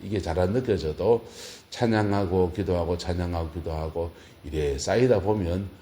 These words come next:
어느 순간인가 성령 안의 영적 교통으로 넘어갑니다.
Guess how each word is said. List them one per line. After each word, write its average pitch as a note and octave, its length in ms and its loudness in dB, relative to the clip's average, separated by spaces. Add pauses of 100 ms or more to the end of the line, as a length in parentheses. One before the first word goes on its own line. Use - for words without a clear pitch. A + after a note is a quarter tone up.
(100)
어느 F#2 220 0
순간인가 F2+ 760 0 (260)
성령 A#2 460 2
안의 F#2 180 0
영적 C3 360 0
교통으로 F2+ 520 -2
넘어갑니다. C#2+ 760 -8